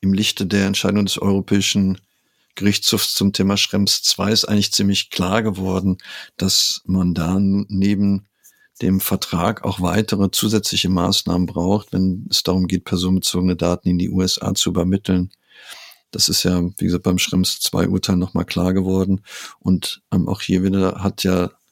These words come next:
der Europäische Datenschutzausschuss auch Hilfestellungen gegeben, wie so zusätzliche Sicherheitsmaßnahmen aussehen sollen. Also ganz kurz nochmal, die Aufsichtsbehörde hat halt hier festgestellt in Österreich, dass es nicht ausreichend ist,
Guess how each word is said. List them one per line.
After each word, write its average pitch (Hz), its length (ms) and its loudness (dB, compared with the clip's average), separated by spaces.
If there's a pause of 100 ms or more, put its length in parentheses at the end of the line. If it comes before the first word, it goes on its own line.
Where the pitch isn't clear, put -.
(460)
der 76 160 2
Europäische 92 440 -2
Datenschutzausschuss - 1200 -2 (360)
auch - 140 -8
Hilfestellungen 95 720 2
gegeben, 92 240 2
wie 92 120 2
so 101 120 0
zusätzliche - 600 2
Sicherheitsmaßnahmen 98 1040 0
aussehen 92 480 2
sollen. 107 360 -2 (760)
Also 95 240 2 (160)
ganz 107 240 0
kurz - 260 2
nochmal, 101 400 2 (1080)
die 98 120 2
Aufsichtsbehörde 98 580 0
hat 98 140 -2
halt 92 120 -2
hier 98 140 2
festgestellt - 560 -2
in 95 100 2
Österreich, 92 680 0 (320)
dass - 180 0
es - 140 0
nicht 107 280 0
ausreichend 95 640 0
ist, - 380 0